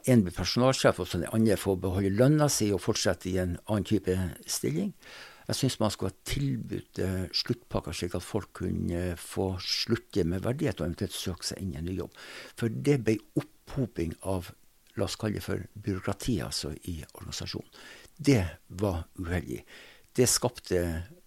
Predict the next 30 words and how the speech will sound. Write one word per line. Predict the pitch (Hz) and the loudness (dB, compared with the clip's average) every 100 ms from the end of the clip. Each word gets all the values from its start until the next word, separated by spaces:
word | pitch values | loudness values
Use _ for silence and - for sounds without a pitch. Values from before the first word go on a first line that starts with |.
| - | -4
motsetninger, | 113 - 170 - 185 131 | -4 -2 -4 -2 -2 0
og | 107 | 2
jeg | 110 | 2
var | 110 120 | 6 4
jo | 110 | 4
inne | 110 117 | 2 2
i | 185 139 | 0 0
en | 104 | 2
del | 95 113 - | 4 2 2
kommuner | 80 107 110 101 | -2 2 2 0
og | 90 92 98 98 98 98 101 101 104 | 0 0 0 0 -2 -2 -4 -6 -4
sammen | 110 107 95 92 | 0 0 0 -2
med | 92 90 90 90 90 87 - | -2 -2 -2 -2 -4 -6 -4
advokater | 101 92 127 123 87 | -4 -2 -2 -2 -2
fra | 98 | -4
K | 101 - | -4 -2
S, | 247 - - - - - - - - | -2 -6 -10 -16 -16 -16 -16 -18 0
hvor | 120 | 2
det | 113 | 2
oppstod | - - 107 | -2 -6 -4
konflikter | - 113 - - - - 123 | 0 0 0 -4 -4 -4 -6
i | 135 - | -6 -6
de | - | -6
her | 80 | -8
prosessene, | - 95 - - - - | -6 -6 -6 -6 -10 -8
hvor | 98 | -4
man | 95 101 | -2 -2
måtte | 95 87 | -2 -2
løse | 101 - - | -2 -2 -6
konflikter. | - - 90 - | -8 -8 -8 -8